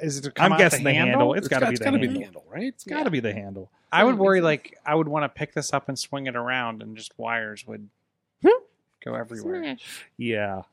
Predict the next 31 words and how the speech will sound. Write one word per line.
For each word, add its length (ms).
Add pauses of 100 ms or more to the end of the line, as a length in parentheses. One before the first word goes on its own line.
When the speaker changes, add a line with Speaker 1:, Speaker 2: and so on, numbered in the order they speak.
(180)
Speaker 1:
I 60
like 140
the 60
fact 220
that 80
it 80
does 140
have 160
the 100
U 160
S 140
B 140
plugs, 460
though. 540
Speaker 3:
Mm-hmm. 80 (460)
Speaker 2:
Uh, 140
Katie, 280
Speaker 3:
Always 200
Speaker 2:
you, 60
Speaker 3:
a 40
nice 160
Speaker 2:
you 100
Speaker 3:
touch. 80
Speaker 2:
had, 240
you 140
had 100
a 60
technical 440
issue 220
this 240
week 200